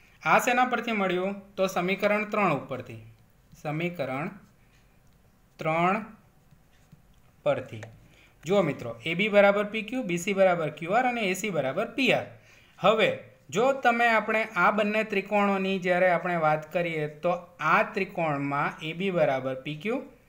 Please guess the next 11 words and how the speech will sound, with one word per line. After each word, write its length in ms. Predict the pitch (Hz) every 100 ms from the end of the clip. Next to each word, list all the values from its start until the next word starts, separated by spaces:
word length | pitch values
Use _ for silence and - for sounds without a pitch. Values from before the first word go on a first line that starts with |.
| _ _
એટલે 300 | 156 151 170
કે 300 | 170 165 180 185 -
આ 240 | 147 143 180
બાજુ, 460 | 180 185 190 262 - - - _ _ _ _ _ -
બી 160 | 156 180
સી 140 | 185
બરાબર 400 | 208 202 196 202
ક્યુ 220 | 208 214
આર 220 | 214 247 - - _
એટલે 280 | 143 139 165
કે 260 | 165 160